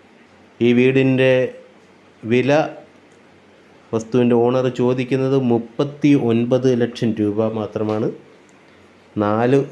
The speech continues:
വർഷമാണ് ഈ വീട് പണിതിട്ട് ആയിട്ടുള്ളൂ.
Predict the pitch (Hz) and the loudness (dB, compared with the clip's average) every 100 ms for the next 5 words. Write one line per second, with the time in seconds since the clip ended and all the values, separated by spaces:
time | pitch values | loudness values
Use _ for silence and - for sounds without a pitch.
0 | 110 107 104 - 123 110 104 120 143 110 | -2 -2 -2 -4 -2 0 0 -2 -2 -2
1 | 110 107 107 113 117 101 98 107 110 - | -2 2 2 2 0 -2 -2 -2 -2 -2
2 | 196 - - _ _ _ _ _ _ _ | -4 -6 -18 _ _ _ _ _ _ _
3 | _ _ _ _ _ _ - 104 104 104 | _ _ _ _ _ _ -6 -2 0 0
4 | 117 104 | 0 0